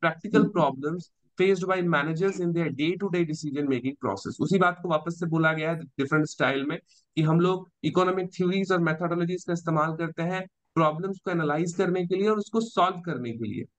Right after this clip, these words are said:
जो कि managers को in a day to day basis business में उनको face करना होता है। Second point, जो सेकंड जो इसका, अ,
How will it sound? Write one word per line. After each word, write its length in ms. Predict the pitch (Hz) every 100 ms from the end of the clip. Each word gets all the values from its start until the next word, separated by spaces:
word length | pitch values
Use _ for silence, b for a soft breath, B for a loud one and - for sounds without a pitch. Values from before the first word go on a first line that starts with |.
| _ -
जो 100 | 160
कि 120 | 160
managers 460 | 185 156 165 180 180
को 300 | 202 208 226 -
in 80 | 156
a 100 | 170
day 160 | 160 170
to 140 | 180
day 180 | 170 170
basis 340 | 147 139 175 156
business 380 | 147 131 170 170
में 160 | 180 208
उनको 240 | 180 165
face 320 | 196 185 170 170
करना 320 | 131 147 226 - _ _ -
होता 220 | 147 113
है। 160 | - - _ _ _ _ 180 185 _ _ _ _ _ - - - 185 -
Second 460 | - 175 254 -
point, 280 | 208 170 135
जो 120 | -
सेकंड 480 | 160 160 160 214 202
जो 120 | 139 151
इसका, 320 | 156 - 156
अ, 420 | 147 - 123 120